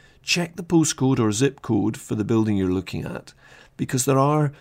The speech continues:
platforms there where you can go in, type in the postcode or the zip code, and it'll tell you whether something is local or not. As I say, it could be a deal breaker. Are there any potential products or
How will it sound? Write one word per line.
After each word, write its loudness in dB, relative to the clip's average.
platforms -2
there 4
where 4
you 0
can -4
go 4
in, 4
type 0
in -2
the -4
postcode -4
or 0
the -4
zip -4
code, 2
and 0
it'll 2
tell 2
you 6
whether 6
something -2
is 0
local 0
or -2
not. -2
As -8
I -4
say, -4
it -4
could -6
be -2
a 0
deal 0
breaker. -8
Are -4
there -4
any 0
potential 0
products 0
or -2